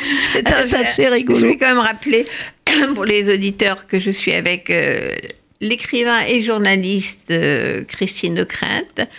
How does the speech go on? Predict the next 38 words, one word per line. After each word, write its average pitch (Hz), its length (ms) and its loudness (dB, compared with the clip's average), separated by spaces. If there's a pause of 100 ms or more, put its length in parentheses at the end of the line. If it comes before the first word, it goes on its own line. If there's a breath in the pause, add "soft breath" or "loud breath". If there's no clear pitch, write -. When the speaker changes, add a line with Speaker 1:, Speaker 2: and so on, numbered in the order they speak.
(240 loud breath)
Speaker 2:
Je 185 160 2
remontre 190 640 0
le 165 120 0
livre, 175 540 -4
euh, - 460 -6
qu'elle 156 480 -2
sort 160 420 0
cette 180 220 -2
semaine. 180 540 2
Euh, - 300 0
donc 180 300 -4
c'est - 420 -4 (340 loud breath)
Clinton, 196 580 0
on 170 40 -2
dit 160 160 -4
Clinton - 400 -2
en - 40 -2
premier. - 260 -4
Clinton, 214 460 2
Speaker 1:
Oui. 214 80 -2
Speaker 2:
Trump, 214 240 0
Speaker 1:
Ah 214 140 2
oui, 262 100 2
la 151 120 2
Speaker 2:
l'Amérique 196 340 4
Speaker 1:
garde 185 140 2
d'abord, 240 160 4
Speaker 2:
en 147 40 2
colère. 214 440 2
Speaker 1:
quand 220 60 -2
même. 240 100 4
Speaker 2:
Oui, 262 60 2
c'est 247 140 -2
ça, 196 380 0
j'hésite 226 560 0
toujours. 214 360 0 (680 loud breath)
Et, 208 300 2
euh, 190 800 4